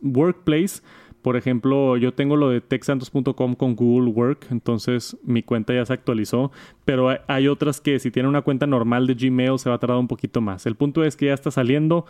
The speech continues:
prepárense, ya les avisé, Gmail está cambiando. No se asusten, nos tenemos que adaptar, los cambios suceden y así es el mundo de la tecnología. Y últimamente hemos tenido mucho a Twitter acá en el T N T. Eh, ahora no es por buenas razones.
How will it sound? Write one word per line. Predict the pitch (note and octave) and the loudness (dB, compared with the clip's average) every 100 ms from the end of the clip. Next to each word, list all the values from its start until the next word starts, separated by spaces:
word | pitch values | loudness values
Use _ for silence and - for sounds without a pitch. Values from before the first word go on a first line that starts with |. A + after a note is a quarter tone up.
| - _ - | -16 _ 0
prepárense, | B2 - C#3 D#3 D#3 E3+ E3+ B2+ | 0 2 0 0 0 0 -2 0
ya | A#2+ B2+ | 0 0
les | C3 | 0
avisé, | C#3+ B2 A2 C#3 D3 D#3+ - | 0 0 0 0 0 -2 -4
Gmail | B2 C#3 C#3 C#3+ C3+ | -2 0 0 2 0
está | - B2+ | -2 -4
cambiando. | A#2+ A#2+ C#3 D#3 F3 F3+ - - _ | 0 0 2 2 0 -2 -8 -20 _
No | B2 C#3 E3 | -2 0 0
se | F#3 | 0
asusten, | E3+ E3+ E3 - F#3 F#3 - _ _ _ _ _ | 0 0 -2 -2 0 -2 -6 _ _ _ _ _
nos | B2 | -6
tenemos | - B2+ D3 | -4 -2 -4
que | D3+ | -2
adaptar, | D3+ D3 D3 D3+ D3 - _ _ _ _ | -2 0 0 0 -2 -10 _ _ _ _
los | B2 A2 | -6 -4
cambios | C3+ C3 C#3+ | -4 -2 -2
suceden | C3 C#3+ C#3+ D3+ D#3 - - - _ | -2 0 2 2 0 -4 -18 -20 _
y | A#2+ | -4
así | A#2 C3 C3+ | -2 0 0
es | C3 | 0
el | C3 | 0
mundo | B2+ B2+ | 0 2
de | C3+ | 0
la | C3+ | 0
tecnología. | C3+ A#2+ A#2+ A2+ A#2+ G#2 G#2+ - - - - - - - | -2 0 -2 -2 -2 -4 -8 -20 -20 -20 -18 -12 -6 -4
Y | D#3+ | -2
últimamente | F#3 A#3+ A#3 G#3 G#3 G#3+ | 0 0 0 2 2 2
hemos | A3 - | 0 0
tenido | F3 F#3+ | 0 2
mucho | F#3+ F#3 G#3 | 2 2 0
a | G3 - | 0 2
Twitter | D#3 E3+ F#3 F#3 | 2 2 2 0
acá | E3+ D#3 | 0 0
en | D#3 | 0
el | F3 E3+ | 0 0
T | E3+ E3 | 0 2
N | E3+ | 2
T. | E3+ D3+ D#3 D#3+ - | 0 0 0 -2 -6
Eh, | - F3 D#3 - | -8 -4 -4 -2
ahora | D3+ E3 G3 | 0 2 2
no | G3 | 2
es | F#3 | 0
por | - F#3+ F3 D#3 | 0 0 2 0
buenas | B2 C#3+ D#3 F#3 F#3+ F#3 | 0 0 2 0 0 0
razones. | F3+ F#3+ - F3 G3 G3 - | 0 0 2 4 4 2 -2